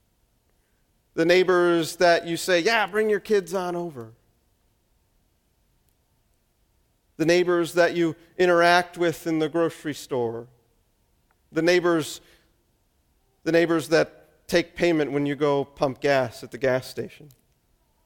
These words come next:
The available people that God has put in our life. The complex,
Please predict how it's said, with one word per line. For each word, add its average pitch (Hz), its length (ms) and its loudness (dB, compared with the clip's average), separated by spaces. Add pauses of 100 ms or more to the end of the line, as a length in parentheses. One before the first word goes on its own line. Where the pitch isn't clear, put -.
(2250)
The 147 80 -4
available 147 800 2
people 151 580 -4
that 135 300 -2
God 151 320 2
has 139 600 -4 (140)
put 170 260 -2 (480)
in 135 540 -8
our 120 160 -10
life. 160 240 -6 (4000)
The - 80 -20
complex, - 1120 -2